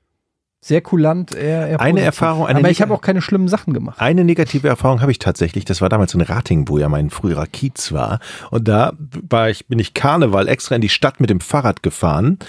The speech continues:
Speaker 2: weil ich gedacht habe, im Auto alkoholisiert zurückfahren ist eine blöde Idee. Dann bin ich mit dem Fahrrad gefahren, meine Freundin damals hinten drauf, über eine rote Ampel in eine Kreuzung. Äh, die Polizei hat uns angehalten,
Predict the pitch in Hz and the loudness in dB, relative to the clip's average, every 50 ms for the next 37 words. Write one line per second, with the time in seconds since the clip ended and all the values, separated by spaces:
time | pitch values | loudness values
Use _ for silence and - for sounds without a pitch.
0 | - - - - 95 - - 87 95 85 104 92 85 82 82 - - 107 127 135 | -20 -18 -6 -4 -4 -4 -4 -6 -4 -2 0 0 0 0 0 0 2 2 2 2
1 | - 123 - 98 95 - - 98 90 82 80 98 117 127 - - - - 120 123 | 0 0 0 0 -2 0 0 0 0 0 0 -2 -2 -2 -2 -6 -4 -2 -2 -4
2 | - - - - 113 107 101 98 - - 104 92 80 98 101 117 147 156 82 82 | -4 -4 -2 -2 -2 0 -2 -6 -4 -4 -4 -2 0 2 2 4 2 2 0 -2
3 | 127 104 - 123 139 147 131 104 95 107 113 110 - - - - 101 85 80 82 | -2 0 2 2 2 2 2 2 2 2 0 0 -4 -6 -8 -6 -4 -4 -4 -6
4 | - - - - - 156 139 92 80 - - 80 - - - 76 78 95 107 101 | -8 -10 -6 -2 -2 0 0 0 -2 -2 -4 -8 -6 -2 -2 0 0 2 2 2
5 | 92 90 - - - - 90 104 131 135 107 80 - 71 69 65 55 - - - | 2 0 0 -4 -10 -2 0 2 2 4 2 2 0 -2 -2 -4 -6 -8 -6 -4
6 | - 151 - - 92 92 92 - 69 87 113 127 - - - - - - - - | -4 -4 -2 -4 -6 -6 -4 -2 0 0 0 0 -2 -12 -16 -16 -16 -16 -18 -6
7 | _ 156 139 123 127 120 113 101 92 104 131 131 - 127 - - 110 127 - 156 | _ -2 2 2 2 2 2 2 2 2 0 2 0 -2 -2 0 -4 -2 0 0
8 | 143 123 110 107 104 - - 107 113 147 - - - 170 185 196 - - - - | 0 0 0 0 -2 -2 0 0 0 0 -2 0 0 0 0 0 -4 -12 -18 -20
9 | - - - - _ - - 117 113 107 104 107 - - 117 110 98 - - - | -20 -20 -20 -20 _ -2 2 2 2 2 0 -2 -2 0 0 0 0 -2 -2 0
10 | 131 135 120 117 101 - - - 127 147 160 151 98 95 92 95 98 - - 135 | 0 2 0 0 -2 -4 -6 -2 0 2 2 2 2 2 0 0 0 0 0 0
11 | 160 185 | 0 0